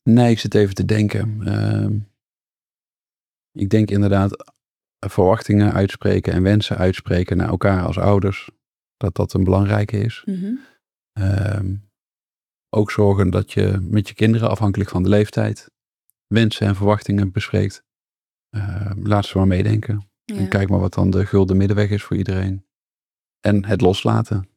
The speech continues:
Speaker 1: Dus het moet niet leuk zijn.
Speaker 2: Ja.
Speaker 1: Het mag leuk zijn. Laat het maar ontstaan.
Speaker 2: Ik denk dat dat een hele belangrijke is.
Speaker 1: Ja, dus nee, ik heb daar verder niks aan toe te voegen.
Speaker 2: Mooi. Die laatste neem ik voor mezelf vooral mee. Ehm,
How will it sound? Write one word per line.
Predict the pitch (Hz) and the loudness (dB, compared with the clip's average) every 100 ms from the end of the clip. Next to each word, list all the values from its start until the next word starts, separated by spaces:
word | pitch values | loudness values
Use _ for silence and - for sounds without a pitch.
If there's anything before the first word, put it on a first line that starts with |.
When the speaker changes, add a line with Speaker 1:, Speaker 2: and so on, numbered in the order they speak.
| _ _ _ _ | _ _ _ _
Speaker 1:
Dus | - - | -18 -6
het | 101 95 | -2 4
moet | 113 123 - | 4 4 2
niet | 110 107 | 0 0
leuk | 101 101 98 | 0 0 -2
zijn. | - 98 95 95 - | -4 -2 -2 -6 -2
Speaker 2:
Ja. | 190 175 | 0 2
Speaker 1:
Het | 170 | 2
mag | 92 | 0
leuk | 101 92 92 | 0 -2 -2
zijn. | - 92 90 - _ _ _ _ | -6 -4 -6 -10 _ _ _ _
Laat | 98 | -2
het | 90 | 0
maar | 92 90 | 0 0
ontstaan. | 92 - 85 90 - | -4 -6 -8 -8 -12
Speaker 2:
Ik | _ | _
denk | 190 165 | -2 0
dat | 165 | 0
dat | 160 | -2
een | 160 170 | -2 -2
hele | 156 160 | -2 -2
belangrijke | 156 156 170 160 165 - | -4 -6 -6 -6 -8 -10
is. | 170 - - _ | -14 -16 -20 _
Speaker 1:
Ja, | - 131 - _ _ | 2 2 2 _ _
dus | - 120 - | -2 0 4
nee, | 131 | 4
ik | 104 | 4
heb | 110 | 2
daar | 98 | 2
verder | 104 107 107 | 2 4 2
niks | 110 | 2
aan | 113 | 0
toe | 117 | 2
te | 120 | 0
voegen. | 98 95 95 95 - _ _ _ _ _ | 0 0 -2 -4 -10 _ _ _ _ _
Speaker 2:
Mooi. | 202 180 196 - | -2 0 0 -2
Die | 185 | 0
laatste | 180 180 - 185 | 0 0 0 2
neem | 175 | 2
ik | 175 | 0
voor | - | 0
mezelf | 175 170 160 165 | 2 2 0 -2
vooral | - 160 156 | -2 -2 0
mee. | 160 156 208 214 _ _ _ _ _ _ _ _ _ | 0 0 -2 -6 _ _ _ _ _ _ _ _ _
Ehm, | 185 170 170 165 165 | -6 -4 -2 -2 -2